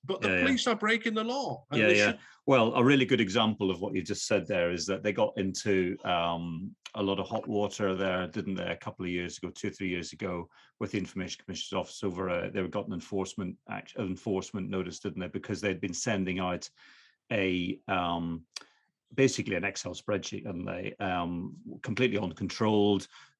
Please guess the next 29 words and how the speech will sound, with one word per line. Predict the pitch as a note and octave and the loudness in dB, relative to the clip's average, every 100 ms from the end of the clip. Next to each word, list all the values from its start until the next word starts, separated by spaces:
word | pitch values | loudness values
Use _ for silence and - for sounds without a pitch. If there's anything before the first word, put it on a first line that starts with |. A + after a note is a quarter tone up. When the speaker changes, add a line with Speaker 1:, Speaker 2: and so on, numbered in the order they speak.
| - | -2
Speaker 2:
Uh, | F#2+ F2+ F2 F2 - | 0 2 2 0 0
you | G2 | 0
know, | F#2 | 0
people | D#2 B2 A#2 F#2+ | 0 0 0 0
could | - F2 | -2 -4
potentially | E2 A2 F#2+ - F#2+ F2+ F2 - | -4 -2 -2 -2 -2 -2 -4 -4
copy | C3 C3 A#2 G2+ | -4 -2 2 4
it. | A2 | 2
They | - | -2
could | - G2+ - - | -4 -6 -6 4
email | B2 G#2+ G#2 G2+ | 6 6 6 4
it | - - - | 2 -8 -4
to | A2 F#2 F2+ F#2 - | 2 2 2 -2 2
newspapers | A#2 B2 - A2+ A2+ G2 | 4 4 2 0 2 0
if | G2 - | 0 0
they | G2+ | 2
wanted | A2 G#2 F#2+ | 2 0 -4
to. | - G#2 | 0 2
You | G2+ | 4
know, | G2 F#2+ | 2 2
there | G#2 | 2
was | G2+ | 6
no | B2+ B2 | 6 6
controls | - G2+ - A2+ A2 A2+ F#2+ | 4 -4 0 2 4 2 0
around | F#2 E2 F2 F2+ | -2 -2 -2 -4
it | - | -4
whatsoever, | G#2 - - G2 F#2 F2 | -6 -6 -2 0 0 0
was | F#2+ - | -2 -2
there? | G2+ | -6